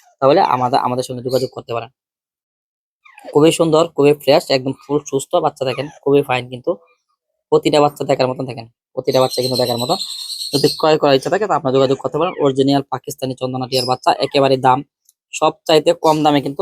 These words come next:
আমি বাংলাদেশে ফার্স্ট আমি আপনাকে দিতেছি। আপনারা তো চান নিতে পারবেন, একদম সবচাইতে কম রেট,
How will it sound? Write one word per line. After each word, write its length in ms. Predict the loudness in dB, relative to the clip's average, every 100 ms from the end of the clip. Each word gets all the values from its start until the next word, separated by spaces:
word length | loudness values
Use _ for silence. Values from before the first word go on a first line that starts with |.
| -2
আমি 200 | 0 0
বাংলাদেশে 420 | 0 2 0 -2 -6
ফার্স্ট 340 | 2 4 4 2
আমি 120 | -4
আপনাকে 220 | -4 -4 -6
দিতেছি। 300 | -8 -12 -14 -16 _ -20 _ _
আপনারা 220 | -10 -4 -2
তো 60 | 0
চান 200 | 2 2 0
নিতে 180 | -6 -2
পারবেন, 240 | -2 -2 -4 -6
একদম 300 | -6 -6 -10
সবচাইতে 560 | -4 -4 -2 0 0 0
কম 200 | -4 -4
রেট, 140 | -6